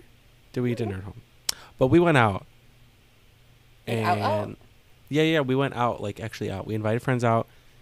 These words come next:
Speaker 1: and we went to a bar. Oh, we went to a,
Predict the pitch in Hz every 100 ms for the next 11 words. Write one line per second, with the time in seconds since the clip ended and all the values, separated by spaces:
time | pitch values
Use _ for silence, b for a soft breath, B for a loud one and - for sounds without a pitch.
0 | b - - 113 113 120 - - 120 104
1 | - - - 113 107 95 95 95 104 -
2 | - _ _ - - B B 143 156 123
3 | - - 131 139 135 127 110